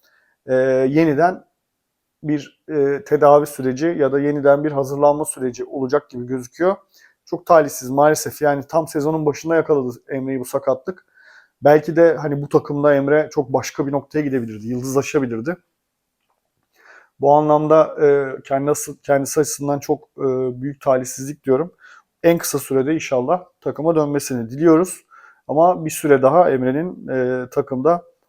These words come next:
olmayacağını belirtelim. Ferdi Kadıoğlu <clears throat>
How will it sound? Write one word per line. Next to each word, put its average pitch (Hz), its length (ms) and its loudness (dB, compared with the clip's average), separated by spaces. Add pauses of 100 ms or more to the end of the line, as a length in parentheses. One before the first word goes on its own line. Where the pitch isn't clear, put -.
(140)
olmayacağını 120 560 2
belirtelim. 160 520 2 (760)
Ferdi 214 400 4
Kadıoğlu 220 680 4 (1400)
<clears throat> 202 80 2